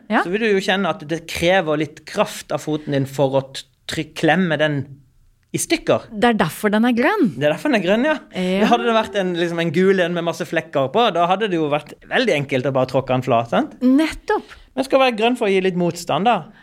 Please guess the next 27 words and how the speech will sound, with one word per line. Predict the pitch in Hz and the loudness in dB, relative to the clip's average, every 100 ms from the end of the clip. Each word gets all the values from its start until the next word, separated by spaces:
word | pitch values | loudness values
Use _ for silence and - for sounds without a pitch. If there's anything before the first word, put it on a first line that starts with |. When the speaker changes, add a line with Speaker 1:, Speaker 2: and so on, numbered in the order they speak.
| - - | -20 -14
Speaker 2:
Og | - 220 | -2 0
så | |
sprekker | 233 - - 208 - 185 160 | 0 -4 -4 -4 -2 0 0
skallet, | 151 160 151 147 | 2 0 0 -2
ikke | 156 | -2
sant? | 220 - - _ - | -4 -6 -20 _ -4
<laughs> | - - - - 175 - - - | -2 -2 -10 -10 -10 -12 -18 -4
Og | 202 | 2
da | 269 214 | 4 4
er | 196 | 2
det, | 226 - - - 127 | 0 -4 -18 -12 -2
og | 214 240 | 0 2
da | 269 254 | 2 2
er | 185 220 | 2 0
det | 240 202 | 2 2
mye | 190 208 190 | 2 2 2
lettere. | 185 - 131 123 | 0 -4 -4 -2
Så | 185 | -2
det | |
er, | 277 240 220 - - - - - - - | 0 0 -2 -8 -20 -20 -20 -20 -20 -4
det, | 170 | -2
først | 165 - 226 | 0 2 2
så | 190 | 0
sprekker | - 269 - - 269 | -2 -4 -2 0 0
den, | 294 | 0
og | 208 | 0
så | 190 | 0